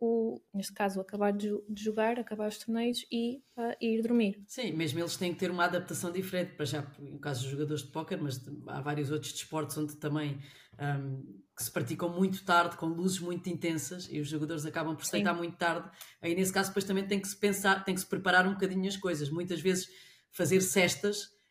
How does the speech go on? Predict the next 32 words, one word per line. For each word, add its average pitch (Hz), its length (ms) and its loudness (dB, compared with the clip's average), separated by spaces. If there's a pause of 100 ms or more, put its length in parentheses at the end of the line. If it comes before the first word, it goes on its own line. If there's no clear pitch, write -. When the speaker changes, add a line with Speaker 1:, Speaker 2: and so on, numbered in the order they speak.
(220)
Speaker 2:
mais 185 300 6
perto 190 400 4
da 175 80 4
hora 175 180 4
em 180 60 2
que 185 80 2
eles 190 140 4
vão 190 180 2
atuar 180 420 4
pode 190 200 2
ser 190 80 4
muito 190 200 4
benéfico, 180 480 0
e 170 40 2
aí 165 100 4
não 185 100 2
são 185 160 0
cestas 190 340 0
de - 80 -8
vinte 190 180 0
minutos, 180 320 -2
às 147 100 0
vezes 156 160 -2
mais 180 180 2
prolongadas, 175 640 -2
para - 140 -8
fazer 165 240 -4
um 170 80 -4
ciclo 185 300 -6
de - 80 -10
sono 170 200 -6
completo, 180 560 -4